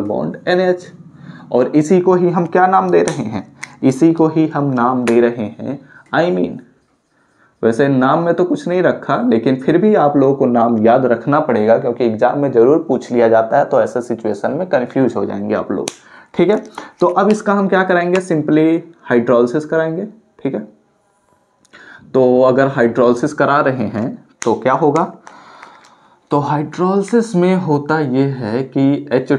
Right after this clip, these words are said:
टू ओ स्लैश एच प्लस के presence में hydrolysis हुआ, तो इस situation में यह जो एनएच है यह एक living group होता है, काफ़ी अच्छा living group है। तो यह एनएच जो होता है वह इस दो hydrogen को पकड़ता है और यहाँ पर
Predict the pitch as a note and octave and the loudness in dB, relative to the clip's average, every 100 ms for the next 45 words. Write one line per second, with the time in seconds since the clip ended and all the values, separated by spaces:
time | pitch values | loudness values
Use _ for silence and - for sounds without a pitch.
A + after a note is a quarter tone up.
0 | C#3 C3+ C#3 - - A#2 A#2+ A#2+ A2+ G#2 | 0 0 0 0 0 2 2 -2 -4 -2
1 | A2 A#2 - A2 A2 - A#2 G#2+ - G#2+ | -2 -4 -6 -6 -6 -4 0 0 -2 -6
2 | G2+ G#2 G2 G2 G2 G#2+ G2+ G2 - _ | -4 -4 -2 -4 -6 -6 -4 -4 -8 _
3 | - G2+ F#2+ - F#2 - G#2+ - C3 F3+ | -6 -4 -4 -6 -6 -8 -10 -12 -2 2
4 | G#3+ A3+ - - - - - - - F3 | 2 0 -10 -20 -20 -14 -4 -2 0 0
5 | F3 C#3+ C#3+ C#3+ C#3+ C#3+ C3+ D3 D3+ - | -2 -4 2 2 2 0 0 0 -4 -10
6 | _ _ B2 C#3 C3 D3 C#3+ B2+ C#3+ E3 | _ _ 0 2 2 0 0 0 2 0
7 | - F3 F3+ C#3+ D3+ - - B2 B2 A2+ | -2 -2 0 0 -2 -10 -2 0 2 4
8 | A#2+ C#3 D#3+ D#3+ D#3 D#3 D3 D#3 E3 G3+ | 6 4 2 0 0 -2 -4 -4 -8 -12
9 | A3 _ G#2+ G2+ - A#2 - C#3+ C3+ C3 | -16 _ -4 -2 0 0 0 0 0 0
10 | C#3 C3+ C#3+ - F3+ - - _ C#3 C3+ | 0 0 -2 -4 -8 -10 -20 _ 2 2
11 | D#3 D3+ C#3 D3 D#3+ D#3+ D#3 D#3 D3+ D#3 | 0 -2 0 2 2 2 2 2 0 -2
12 | E3 D#3+ E3+ - D4 D#3+ C3+ C#3 C3+ A#2+ | -2 -2 -4 -2 -2 0 0 0 2 0
13 | A#2+ B2 B2+ B2+ A#2 A#2 A#2 A#2 A#2 D#3+ | 2 2 2 0 -2 0 0 -2 -2 -2
14 | F3 D3+ B2 A#2 A2 B2+ - | 0 0 -2 -4 -4 -4 -4